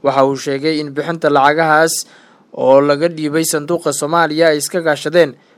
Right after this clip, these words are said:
madaxweynaha Jamhuuriyadda Federaalka Soomaaliya, Xasan Sheekh Maxamuud, iyo Ra'iisul Wasaaraha Xukuumadda Federaalka Soomaaliya,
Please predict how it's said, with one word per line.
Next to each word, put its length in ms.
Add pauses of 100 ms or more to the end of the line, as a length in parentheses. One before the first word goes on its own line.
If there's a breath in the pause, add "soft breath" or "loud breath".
(120)
madaxweynaha 480
Jamhuuriyadda 560
Federaalka 420
Soomaaliya, 540
Xasan 320
Sheekh 160
Maxamuud, 460
iyo 180
Ra'iisul 240
Wasaaraha 460 (400 soft breath)
Xukuumadda 440
Federaalka 640
Soomaaliya, 600